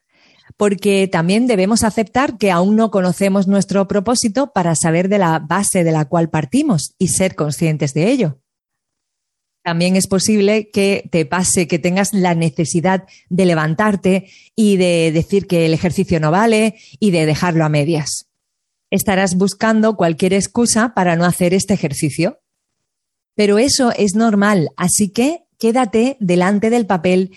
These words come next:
supera esa resistencia, porque eso es parte de la desconexión que te decía al principio del programa. No escuches a tu mente, céntrate en cuál es tu objetivo, cuál es tu propósito de vida.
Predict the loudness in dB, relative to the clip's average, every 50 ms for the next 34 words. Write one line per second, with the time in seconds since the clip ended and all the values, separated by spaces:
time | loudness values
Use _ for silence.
0 | -20 _ _ -4 -2 -2 0 0 0 0 0 0 0 0 0 0 0 0 0 0
1 | 0 0 -2 -2 0 0 0 0 0 0 0 -2 -2 -2 -4 -4 -2 -2 -2 0
2 | 0 0 -2 -2 -2 -6 -18 -20 -20 -20 -12 -4 -2 -2 0 0 0 2 2 0
3 | 0 -2 -2 -2 -2 -2 -2 0 0 0 2 2 2 2 2 0 -2 -2 -2 -2
4 | -2 -2 -2 -2 -2 -2 0 0 0 -2 0 0 0 2 0 0 0 0 0 2
5 | 2 2 2 2 0 2 2 2 0 0 -2 0 0 0 0 2 0 0 2 2
6 | 2 2 2 0 0 0 0 0 2 2 2 0 -2 -2 -4 _ -20 -20 -20 _
7 | _ 0 2 2 2 2 0 0 -2 -2 0 0 -2 0 -2 -2 0 0 0 2
8 | 2 0 0 0 -2 -4 -4 -4 -2 0 0 0 2 0 0 0 0 0 0 -2
9 | -4 _ _ _ _ _ -2 0 2 2 2 0 0 0 0 2 2 2 2 0
10 | -2 -4 _ -2 -2 0 0 -2 _ -4 -4 -4 -2 -4 -6 -4 -2 -2 0 0
11 | -2 -4 -2 -2 0 0 2 2 0 0 -2 -4 -4 -4 -2 -2 -2 0 0 -2
12 | -2 0 -2 -2 -2 0 0 0 2 2 2 0 0 -2 -8 -12 _